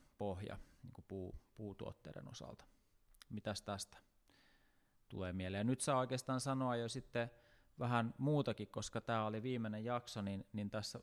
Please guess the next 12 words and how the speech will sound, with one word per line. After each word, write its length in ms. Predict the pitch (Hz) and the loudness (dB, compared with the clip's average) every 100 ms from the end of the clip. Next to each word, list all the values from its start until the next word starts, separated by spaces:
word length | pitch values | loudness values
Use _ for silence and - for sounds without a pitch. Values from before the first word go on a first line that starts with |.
| - | -8
yhteydessä 540 | 101 - 98 95 107 | -6 -2 -2 -2 -4
voi 160 | 104 104 | -4 -4
tuoda 300 | - 104 104 | -2 -2 0
esiin 320 | 104 113 98 | -2 -2 -2
vähän 280 | 101 104 98 - - | -2 -2 -4 -10 -2
yleisiä 440 | 110 107 98 95 98 - - - - _ | 2 2 2 -2 -4 -14 -20 -20 -20 _
näkemyksiä, 640 | 110 98 101 95 92 101 | -2 0 2 0 -2 -2
sikäli 340 | 95 110 107 101 | -2 0 0 2
jos 100 | 95 | 0
jotain 360 | 107 110 101 | 2 4 4
on 100 | 95 | 2
vielä 220 | 98 95 | -2 -2